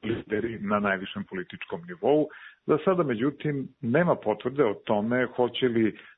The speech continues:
slični razgovori biti vođeni ovde u Briselu i sa Petrom Petkovićem, šefom pregovaračkog tima Beograda,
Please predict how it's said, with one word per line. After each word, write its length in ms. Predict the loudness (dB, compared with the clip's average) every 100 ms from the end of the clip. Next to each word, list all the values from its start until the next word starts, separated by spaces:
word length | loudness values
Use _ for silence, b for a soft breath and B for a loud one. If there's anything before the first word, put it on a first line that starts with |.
| -10
slični 440 | -8 -8 -8 0
razgovori 520 | 2 2 2 4 4 4
biti 260 | 0 0
vođeni 580 | 2 4 4 0 0 0
ovde 280 | 2 2 2
u 60 |
Briselu 460 | 2 2 0 0 2
i 100 | 2
sa 80 | 0
Petrom 380 | -2 -4 -6 -8 0
Petkovićem, 840 | 0 0 0 0 -4 0 0 0 b b _ 0
šefom 520 | 2 2 -2 -2 -4 -2
pregovaračkog 600 | -2 2 0 0 -4 -8
tima 240 | -6 -6
Beograda, 680 | -4 -2 -2 0 0 2 2